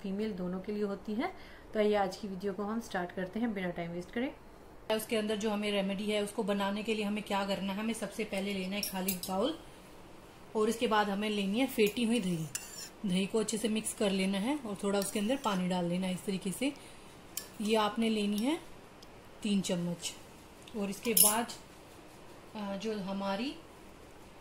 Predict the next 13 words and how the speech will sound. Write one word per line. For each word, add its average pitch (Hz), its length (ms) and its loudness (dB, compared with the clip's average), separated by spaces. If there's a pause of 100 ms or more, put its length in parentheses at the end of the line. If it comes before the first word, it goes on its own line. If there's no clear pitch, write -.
(160)
दूसरी 214 360 -2
चीज़ 214 300 0
यानी 208 140 4
कि 233 80 0
हमारा 214 320 4
दूसरा 196 340 0
ingredient 202 520 2
है 214 80 2
वो 202 160 2
है 208 140 0
हमारा 190 300 0
नींबू, 190 320 0
लेमन। 202 380 0